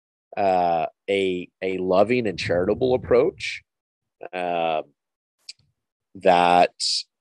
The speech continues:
works a little bit to counter, uh,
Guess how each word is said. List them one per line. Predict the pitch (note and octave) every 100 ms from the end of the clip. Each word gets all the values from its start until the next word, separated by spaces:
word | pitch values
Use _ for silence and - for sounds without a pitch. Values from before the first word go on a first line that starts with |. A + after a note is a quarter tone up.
| _ _ _ _ _ -
works | F#2+ A2+ A#2 - - - - -
a | G#2+
little | G#2 B2+ D#3+
bit | C#3 B2 - - -
to | - G2
counter, | - F#2+ G2+ G2+ G#2+ G2 F#2 - _ _ _ _ _ _ -
uh, | G#2+ G2 F2 E2 D#2